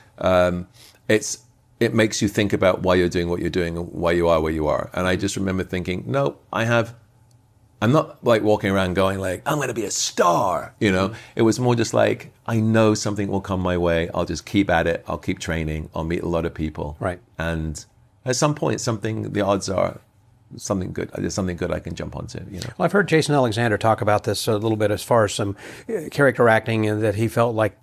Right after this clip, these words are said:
Speaker 2: Falstaff was the only thing he was gonna be able to do. You know, Shakespeare was gonna
Speaker 1: Yeah.
Speaker 2: be a comedy 'cause,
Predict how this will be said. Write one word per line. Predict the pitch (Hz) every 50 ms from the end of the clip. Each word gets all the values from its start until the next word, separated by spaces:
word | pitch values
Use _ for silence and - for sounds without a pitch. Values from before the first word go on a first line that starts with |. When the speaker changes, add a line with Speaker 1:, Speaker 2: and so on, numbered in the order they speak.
| - - -
Speaker 2:
Falstaff | - 143 135 131 - - - 92 92 - -
was | 104 98
the | 110 113
only | 110 110 107 95
thing | - 123 110 98
he | 117 117
was | 110 104
gonna | 120 117 107 104
be | 110
able | 101 101 104 104
to |
do. | 101 110 107
You | 101 104
know, | 101 95
Shakespeare | - - 131 117 - - - 104 98
was | 92 -
gonna | - 117 147
Speaker 1:
Yeah. | 165
Speaker 2:
be | 113
a | 110 104
comedy | - - 131 131 123 113 104 104
'cause, | - 123 110 101 -